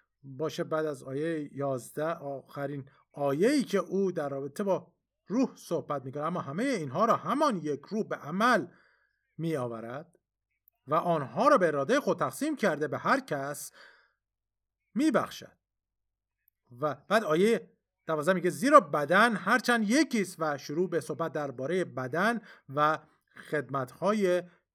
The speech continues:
مختلف بدن که زیر دست عیسی خداوند هست می‌کنه. میگه: «خدمت‌ها گوناگونند، اما خداوند همان است.» آیه شش میگه: «عمل‌ها گوناگونند،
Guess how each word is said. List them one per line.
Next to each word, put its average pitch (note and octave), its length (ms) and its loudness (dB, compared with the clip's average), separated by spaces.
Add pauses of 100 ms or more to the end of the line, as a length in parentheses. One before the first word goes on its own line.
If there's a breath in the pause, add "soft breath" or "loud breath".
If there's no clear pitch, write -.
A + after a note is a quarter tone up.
(580)
مختلف D3+ 480 -4
بدن C#3 540 -4
که C#3+ 100 -8
زیر F3 400 0
دست B2 380 -12 (1300)
عیسی A3 520 4
خداوند D#3 460 0
هست A#3 300 2
می‌کنه. C#3 280 -6
میگه: C3 120 -8
«خدمت‌ها D3+ 400 -2
گوناگونند، E3 600 -4 (160 soft breath)
اما F3 180 0
خداوند E3 360 2
همان A3+ 240 2
است.» G3 140 2
آیه F#3 300 2
شش F#3 240 -4
میگه: F3 120 -2
«عمل‌ها D#3 440 2
گوناگونند، F3 1040 -2